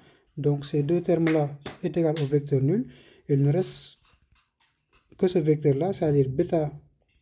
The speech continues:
B prime B est égal à alpha plus bêta plus gamma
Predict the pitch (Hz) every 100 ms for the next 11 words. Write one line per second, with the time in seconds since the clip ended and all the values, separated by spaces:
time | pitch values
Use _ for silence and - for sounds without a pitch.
0 | _ _ - _ - 139 160 165 160 147
1 | 143 - _ _ _ _ _ _ _ _
2 | _ _ - - - _ _ _ _ -
3 | 135 147 170 - _ _ _ - 156 165
4 | 156 143 143 160 151 160 160 165 - _
5 | _ _ _ - 165 156 147 151 147 143
6 | 143 - _ _ _ _ _ 165 160 156
7 | 147 147 147